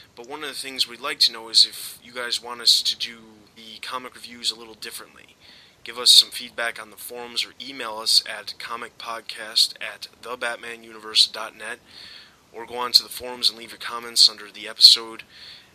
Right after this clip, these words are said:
As this is episode number fourteen, leave your comments about how you think the comic reviews can go differently.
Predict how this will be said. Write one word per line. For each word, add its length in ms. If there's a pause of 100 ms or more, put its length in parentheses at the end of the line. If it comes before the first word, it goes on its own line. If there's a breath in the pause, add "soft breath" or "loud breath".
(200 loud breath)
As 160
this 200
is 120
episode 380
number 160
fourteen, 840
leave 180
your 100
comments 600
about 460 (500 soft breath)
how 160
you 180
think 380
the 100
comic 580
reviews 420
can 140
go 140
differently. 540